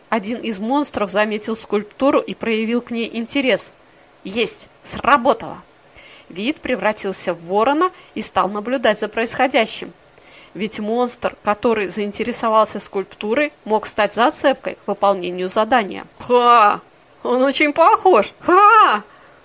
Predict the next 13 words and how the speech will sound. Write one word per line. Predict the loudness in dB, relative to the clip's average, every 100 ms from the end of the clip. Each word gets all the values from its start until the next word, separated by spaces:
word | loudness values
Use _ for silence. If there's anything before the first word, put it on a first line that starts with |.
| _ _ -12
Надо | -2 2
разбить | 6 4 4 0 0 -2
ее!» | -4 -4 -6 -10 _ _ -8
Бум, | -2 0 -2 -6
бзык, | -8 -2 -2 -2
брам! | -2 2 4 2 -2 -20 -20 _ _
Монстр | -4 0 0 0 -6 -8
вытащил | -8 -6 -2 -2 -2
топор | 0 0 2 2 2 -2
и |
стал | -6 0 2
ломать | 4 2 2 2
скульптуру. | 0 -6 -8 -6 -6 -6 -8